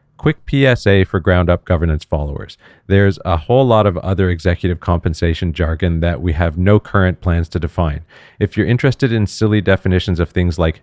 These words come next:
D S Us, P S Us, S tip, L tip, peer groups, golden parachutes, et cetera, then let us know. If a hundred people out there actually want that stuff, then maybe we'll do a series of compensation definitions.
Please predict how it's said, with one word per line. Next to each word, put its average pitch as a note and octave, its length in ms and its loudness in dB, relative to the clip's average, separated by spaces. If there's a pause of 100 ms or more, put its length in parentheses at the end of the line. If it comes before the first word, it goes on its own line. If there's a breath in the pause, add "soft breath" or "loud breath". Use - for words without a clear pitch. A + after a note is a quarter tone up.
(120)
D B2+ 240 0
S E2 240 0
Us, C#2 300 -8 (260)
P D#3+ 200 -2
S E2 260 -2
Us, D2 300 -8 (200)
S D3 220 0
tip, - 400 -6
L C#3 160 2
tip, - 320 -8 (100)
peer D#3 200 2
groups, E2 340 -4
golden G#2+ 340 0
parachutes, B2+ 600 -2
et E2 100 -10
cetera, E2 420 -2 (300 soft breath)
then A2 400 2
let B2 220 2
us G2 160 -2
know. D2+ 240 -8 (320 soft breath)
If - 140 0
a F#2 80 0
hundred D3+ 420 0
people C3 300 0
out A#2 180 2
there A2 300 2
actually G#2+ 440 -4
want G2+ 300 2
that F#2 180 0
stuff, - 400 -2
then F2 440 0
maybe A2 340 2
we'll F#2+ 160 2
do F2+ 220 0
a E2 80 0
series E2 400 -2
of D#2+ 100 -6
compensation D2+ 680 -4
definitions. C#2 640 -10